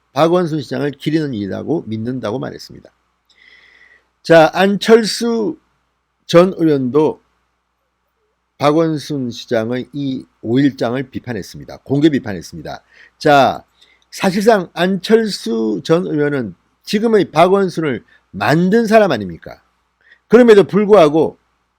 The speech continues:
조문을 가지 않겠다고 했습니다. 그리고 오일간의 이 서울특별시장은 부당하다 이렇게 비판했습니다.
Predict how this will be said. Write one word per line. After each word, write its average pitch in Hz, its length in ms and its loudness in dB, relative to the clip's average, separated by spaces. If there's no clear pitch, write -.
조문을 170 400 4
가지 160 260 0
않겠다고 104 420 -12
했습니다. - 520 -20
그리고 123 440 -4
오일간의 143 640 4
이 113 260 -8
서울특별시장은 120 1040 -8
부당하다 156 540 0
이렇게 - 260 -16
비판했습니다. - 640 -16